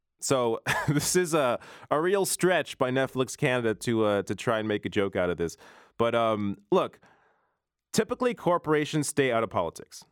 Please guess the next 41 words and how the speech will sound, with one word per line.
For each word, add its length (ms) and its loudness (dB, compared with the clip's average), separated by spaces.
but 280 0
politics 540 0
has 120 2
sort 160 0
of 80 0
become 280 0
this 120 0
booming 420 0
industry 460 0
of 80 0
its 140 -2
own. 320 -2
And 100 2
when 80 4
it 80 -2
comes 300 -4
to, 280 0
uh, 280 2
social 500 -2
issues 340 -2
like 180 0
this, 220 -2
you're 100 2
not 120 0
gonna 140 0
get 160 0
much 220 -2
pushback 540 0
from 220 -2
the 80 0
general 360 2
public. 500 -6
But 580 -2
I 140 2
am 100 0
gonna 220 0
issue, 540 2
uh, 420 2
a 120 -4
semi-defense 840 0
of, 420 -2